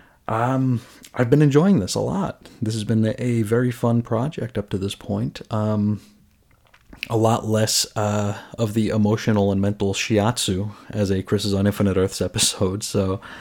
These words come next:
uh, it's, it's been fun, and, uh, the reception has been, has been unexpected and, uh, and wonderful.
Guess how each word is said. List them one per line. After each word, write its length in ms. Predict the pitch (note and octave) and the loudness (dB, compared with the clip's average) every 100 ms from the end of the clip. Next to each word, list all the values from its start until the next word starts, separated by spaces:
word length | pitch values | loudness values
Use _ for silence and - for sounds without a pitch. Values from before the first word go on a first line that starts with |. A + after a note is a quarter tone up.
| - - - - | -16 -16 -18 -4
uh, 180 | B2 C3 | 0 2
it's, 380 | - F3 - - - _ - | 0 -2 -6 -8 -14 _ -10
it's 140 | A#2 - | -8 -2
been 180 | C3+ C3+ | -2 0
fun, 380 | C#3 D3 F#2 - - | -4 -4 -6 -10 -10
and, 220 | A2 A2 G#2 | -2 -2 0
uh, 320 | G#2 G#2 A2 | 0 0 0
the 460 | G#2 G#2+ G#2 G#2 - - - - | 0 2 2 0 -4 -18 -20 -4
reception 500 | A2+ A#2 B2+ - C3+ | 0 6 6 4 2
has 140 | B2 A2+ | 0 2
been, 420 | A2+ G#2+ G#2 G#2 - - G2+ - | 0 2 0 -2 -10 -16 -16 -2
has 160 | A#2+ G#2 | 0 2
been 160 | G2+ | 2
unexpected 640 | G2+ A#2 - A2 G#2 A#2 A#2 - - | 4 2 2 0 2 -2 -4 -10 -10
and, 320 | G#2+ G#2+ G2+ | -4 0 0
uh, 340 | G2 G2 F#2+ F2+ | 0 -2 -6 -8
and 240 | G2 G2+ G2+ | -8 -4 2
wonderful. 480 | G#2 G#2 A#2 B2 | 4 4 2 -4